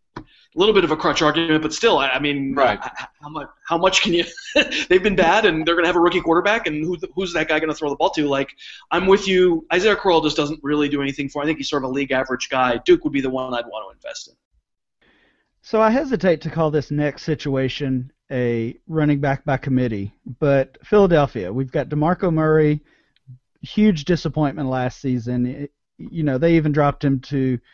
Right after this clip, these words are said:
Speaker 3: third or fourth on the depth chart at, at one point, which, you know, was, was kind of a ridiculous move.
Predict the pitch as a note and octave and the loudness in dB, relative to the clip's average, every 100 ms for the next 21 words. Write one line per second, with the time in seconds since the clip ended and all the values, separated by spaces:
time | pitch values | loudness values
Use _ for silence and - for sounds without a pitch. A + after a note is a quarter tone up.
0 | _ F3 E3 E3+ - C#3+ C3+ C3 B2+ A#2+ | _ 4 4 4 4 2 2 0 0 0
1 | A#2+ - C3+ A#2+ A#2+ - - B2+ C3 A#2+ | -4 -8 -8 -6 -8 -10 -10 -10 -8 -8
2 | A#2 A#2 A#2 - G#2+ - - - _ _ | -6 -6 -6 -8 -10 -12 -20 -20 _ _
3 | _ _ _ - B2+ A2 G#2 A2 - C#3 | _ _ _ -8 -4 -2 -2 -6 -10 -14
4 | B2+ E3 C#3+ C3 C3 A#2 A#2 C3+ A#2+ - | -2 0 2 2 0 0 -2 0 -2 0
5 | A2+ A#2 | -2 -2